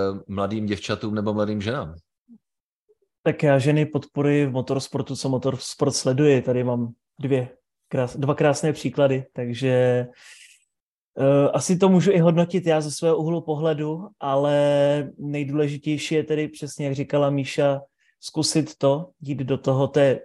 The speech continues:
Speaker 2: vždycky klíč k úspěchu, ať už děláte cokoliv v životě,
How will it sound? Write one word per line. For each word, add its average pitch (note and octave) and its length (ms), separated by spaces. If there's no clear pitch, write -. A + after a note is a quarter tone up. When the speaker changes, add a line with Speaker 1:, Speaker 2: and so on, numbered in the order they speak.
Speaker 2:
vždycky C3+ 460
klíč C3 240
k - 100
úspěchu, C3+ 680
ať - 180
už B2+ 120
děláte C3 320
cokoliv C3+ 380
v B2 40
životě, B2 520